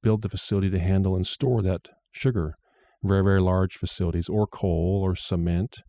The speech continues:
or fly ash, clinker, fertilizer, anything that's a dry product that's a powder or a granular product, we can handle and store that product. And we've built them for p-, com-, customers all over the world.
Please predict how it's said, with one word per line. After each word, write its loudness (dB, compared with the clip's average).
or -2
fly -2
ash, -2
clinker, -4
fertilizer, -2
anything 2
that's -4
a -4
dry 2
product -2
that's -8
a -8
powder 2
or 2
a 0
granular 2
product, -4
we 0
can -4
handle 4
and 0
store -2
that -4
product. -8
And -2
we've 0
built 2
them -2
for -8
p-, -12
com-, -2
customers -2
all 0
over -2
the -4
world. -6